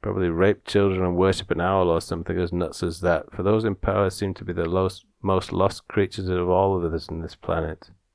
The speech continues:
To run a maze of rats and r-, watch them get ripped apart as you enjoy the best food and drugs is just plain weird. They must be so twisted up in their minds and think that most people aren't worth talking to.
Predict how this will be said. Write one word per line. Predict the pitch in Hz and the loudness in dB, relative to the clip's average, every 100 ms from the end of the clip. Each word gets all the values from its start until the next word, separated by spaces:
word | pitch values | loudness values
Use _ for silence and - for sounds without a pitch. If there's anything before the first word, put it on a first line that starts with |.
| _ _ _ _ _ _ _ _ _ _ _ _ - - - - - _ | _ _ _ _ _ _ _ _ _ _ _ _ -18 -16 -16 -16 -20 _
To | - 117 | 2 6
run | 135 | 8
a | 127 | 8
maze | 120 131 127 | 8 8 8
of | 120 107 | 4 6
rats | 101 110 - - | 6 6 4 -2
and | 101 92 | 0 2
r-, | 95 | 0
watch | 92 110 - | 2 2 2
them | - 101 | -2 0
get | 95 - | 0 0
ripped | 95 110 - | 0 0 -2
apart | 95 110 104 98 | 0 6 6 6
as | 90 92 | -2 0
you | 90 | 0
enjoy | 90 101 95 | 0 2 2
the | 90 | 0
best | - 95 - | 0 0 0
food | - 101 98 | 0 2 2
and | 95 | 0
drugs | 87 98 92 82 | 2 2 2 -2
is | 82 - | -12 -4
just | 101 - | -6 -6
plain | - 92 92 | -2 0 0
weird. | 85 95 95 85 78 - - _ _ _ _ | 2 4 6 4 0 -12 -16 _ _ _ _
They | 110 | -4
must | 120 - | -4 -4
be | - | -4
so | 123 117 | 0 0
twisted | - - 135 - 113 | -2 0 0 0 -2
up | 123 117 | 0 0
in | |
their | 110 | 2
minds | 107 104 107 104 95 - | 2 6 6 6 2 -2
and | 87 | -6
think | - 98 | -4 -4
that | 98 | -2
most | 92 107 - | -2 -2 -2
people | 113 104 98 | -4 -2 2
aren't | 92 92 | 2 2
worth | 92 92 | -2 -2
talking | - 104 104 95 85 | 2 2 2 -2 -6
to. | - 82 82 | -4 -4 -4